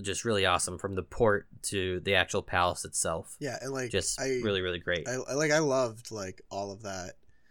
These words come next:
Speaker 2: And, uh, like, even the scene where, like, in the beginning when they're in the market and, uh, Jasmine stole, like, a loaf of bread, and, like, you see, like, all the people, like,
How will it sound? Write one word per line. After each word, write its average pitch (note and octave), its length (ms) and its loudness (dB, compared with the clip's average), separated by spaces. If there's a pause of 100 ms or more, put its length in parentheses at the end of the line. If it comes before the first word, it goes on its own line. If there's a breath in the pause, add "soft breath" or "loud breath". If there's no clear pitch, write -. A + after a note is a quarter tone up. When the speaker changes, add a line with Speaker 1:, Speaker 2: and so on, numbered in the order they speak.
(380)
Speaker 2:
And, G2+ 400 -8
uh, G2 340 -8 (140)
like, A#2+ 180 -8
even C#3+ 180 0
the C#3+ 60 2
scene C3+ 280 4
where, A2 220 -4
like, G#2+ 220 -8
in A#2+ 60 -4
the C3+ 80 -4
beginning A#2 540 -4
when A2 180 -10
they're A2+ 180 -6
in A2+ 80 -8
the A2 60 -10
market A2+ 560 -6
and, G#2 240 -10
uh, G#2 280 -10 (600 soft breath)
Jasmine G#2+ 500 -4
stole, A2+ 300 2
like, G#2+ 160 -6
a A#2 60 -4
loaf A2+ 240 -6
of G#2+ 80 -8
bread, A2 300 -2
and, G#2+ 100 -8
like, A2 120 -8
you C3 80 -2
see, C3+ 160 2
like, B2 160 0
all A2+ 140 0
the A2+ 80 -8
people, A#2 300 -6
like, G#2+ 140 -10